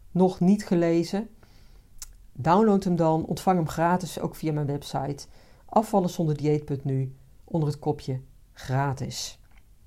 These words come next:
Nou, dat was hem voor deze week.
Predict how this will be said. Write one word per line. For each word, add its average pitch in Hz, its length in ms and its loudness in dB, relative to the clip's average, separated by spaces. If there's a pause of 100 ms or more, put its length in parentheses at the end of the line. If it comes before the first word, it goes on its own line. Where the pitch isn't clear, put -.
(1900)
Nou, 196 500 2
dat 165 200 -6
was 240 220 2
hem 160 220 -2
voor 151 160 -8
deze 143 280 -4
week. 131 380 -8